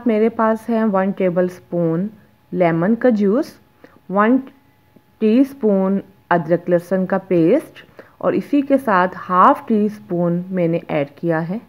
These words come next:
नमक। अब सारे मसाले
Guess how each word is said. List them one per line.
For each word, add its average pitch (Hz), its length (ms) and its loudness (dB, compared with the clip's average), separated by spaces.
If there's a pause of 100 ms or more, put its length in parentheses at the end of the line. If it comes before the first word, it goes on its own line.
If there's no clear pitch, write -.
(120)
नमक। 156 460 -6 (1080)
अब 180 120 -2
सारे 214 400 4
मसाले 180 600 2